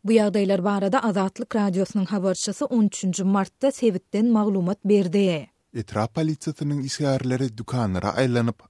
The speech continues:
Speaker 2: arak, konyak, wino, piwa satýanlary gözleýärler.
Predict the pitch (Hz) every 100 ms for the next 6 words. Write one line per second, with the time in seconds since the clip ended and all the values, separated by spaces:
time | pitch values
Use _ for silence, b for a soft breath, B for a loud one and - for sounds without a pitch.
0 | - 120 101 95 - _ - 123 101 95
1 | 98 - _ 110 117 120 98 98 - _
2 | _ 131 104 113 - 143 - 139 131 107
3 | 104 101 95 95 95 95 95 98 98 92